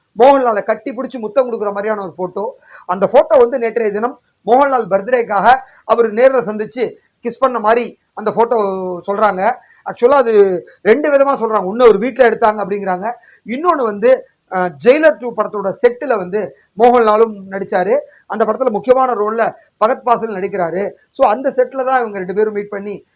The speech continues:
கிஸ் பண்ணிட்டாங்கன்னு. ஆனா அப்படி இருந்தா ரஜினி நேத்து அங்க ஸ்பாட்ல இருந்ததுனால அவரும் அந்த படத்துல டெஃபினட்டா இருந்திருப்பாரு. So, அந்த மாதிரியான இந்த போட்டோ வெளியில வரல. ஏற்கனவே வந்து, அஹ், கேமராமேனோட பர்த்டேக்கு வந்து ரஜினியே கேக் ஊட்டி விடுற மாதிரியான போட்டோ தான்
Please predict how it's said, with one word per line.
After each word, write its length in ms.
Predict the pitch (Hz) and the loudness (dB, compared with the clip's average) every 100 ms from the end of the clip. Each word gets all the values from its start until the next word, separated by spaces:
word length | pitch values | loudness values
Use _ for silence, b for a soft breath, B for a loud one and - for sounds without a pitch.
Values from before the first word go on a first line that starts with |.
| _ | _
கிஸ் 220 | 208 202 | -14 -10
பண்ணிட்டாங்கன்னு. 600 | 220 196 180 175 175 160 240 b b | -8 -2 -2 -2 -8 -8 -12 b b
ஆனா 200 | - 240 285 233 | -6 2 4 4
அப்படி 220 | 202 220 | 0 -2
இருந்தா 260 | 233 262 | 0 0
ரஜினி 340 | 220 208 285 294 | 0 -2 -6 -4
நேத்து 200 | 262 233 | -2 -2
அங்க 140 | 208 | -4
ஸ்பாட்ல 380 | 202 214 226 220 | -4 -4 -2 -4
இருந்ததுனால 380 | 190 190 190 220 202 B B | -4 -6 -2 -2 -2 B B
அவரும் 600 | 160 214 277 226 202 170 b b | -6 -4 -4 -4 -6 -10 b b
அந்த 180 | 196 | -10
படத்துல 320 | 208 208 233 214 | -8 -8 -8 -6
டெஃபினட்டா 380 | 180 220 226 | -6 -6 -4
இருந்திருப்பாரு. 540 | 202 190 214 175 175 208 - b - | -4 -4 -8 -8 -8 -8 -10 b -6
So, 220 | 202 190 | 0 2
அந்த 200 | 185 247 | 2 2
மாதிரியான 320 | 254 254 247 | 4 4 0
இந்த 140 | 220 | -4
போட்டோ 240 | 185 214 233 | -4 -2 -2
வெளியில 260 | 190 220 180 | -4 -6 -6
வரல. 240 | 170 185 - _ _ | -4 -6 -8 _ _
ஏற்கனவே 440 | - 208 220 226 233 | -4 -2 0 4 2
வந்து, 240 | 208 214 202 - b - | 4 2 2 -2 b -6
அஹ், 160 | 196 196 | -6 -2
கேமராமேனோட 840 | 208 247 240 214 196 190 180 180 185 165 b b | -2 0 0 -2 -8 -12 -10 -6 -6 -8 b b
பர்த்டேக்கு 360 | 175 214 240 220 | 0 2 4 2
வந்து 200 | 196 220 | 2 0
ரஜினியே 380 | 202 190 254 254 247 _ | 0 -2 0 -2 -2 _
கேக் 220 | 233 240 | 0 0
ஊட்டி 200 | 226 190 | -4 -8
விடுற 140 | 208 202 | -6 -4
மாதிரியான 300 | 214 214 170 | -6 -6 -8
போட்டோ 220 | 196 208 | -8 -2
தான் 200 | 220 | -2